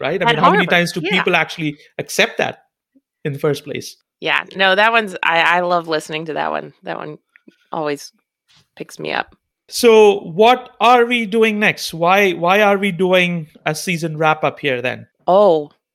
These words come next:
Speaker 2: well, I think, I think we've kind of, you and I have both kind of put out little nuggets on social media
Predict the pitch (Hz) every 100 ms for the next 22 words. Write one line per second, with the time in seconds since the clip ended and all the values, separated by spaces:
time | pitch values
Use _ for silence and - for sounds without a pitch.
0 | _ _ _ _ - 254 269 370 392 -
1 | 294 466 440 381 - - 277 269 - _
2 | _ _ _ _ _ - 233 262 226 196
3 | 180 202 202 214 - 214 202 - 214 185
4 | 170 165 190 180 175 175 175 180 180 -
5 | 165 165 160 160 - 156 147 147 151 151